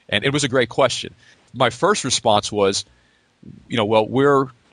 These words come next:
you know, certified U S A cycling coaches, uh, you know, certified through the governing body of cycling.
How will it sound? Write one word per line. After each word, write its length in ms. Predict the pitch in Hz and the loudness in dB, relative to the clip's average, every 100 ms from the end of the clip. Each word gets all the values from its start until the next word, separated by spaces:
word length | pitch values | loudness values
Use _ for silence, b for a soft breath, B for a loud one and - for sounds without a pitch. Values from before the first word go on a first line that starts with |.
| _ | _
you 100 | 123 | -4
know, 60 | 95 | -2
certified 580 | - 131 127 123 110 107 | 0 2 2 2 2 2
U 100 | 110 | 0
S 140 | 113 | 2
A 80 | 110 | 2
cycling 420 | - 104 101 101 | 4 2 2 -2
coaches, 720 | 92 104 98 98 92 - - | -2 -4 -4 -4 -4 -4 -4
uh, 440 | - 92 92 92 95 - | 0 2 2 0 -4 -6
you 60 | |
know, 20 | 90 | -2
certified 400 | - 110 104 95 | 0 0 0 0
through 160 | - | -2
the 80 | 104 | -2
governing 360 | 101 104 101 98 | 0 0 0 2
body 280 | 95 92 | 2 2
of 60 | 90 | 0
cycling. 640 | - 127 127 107 95 87 | 0 2 2 2 0 -2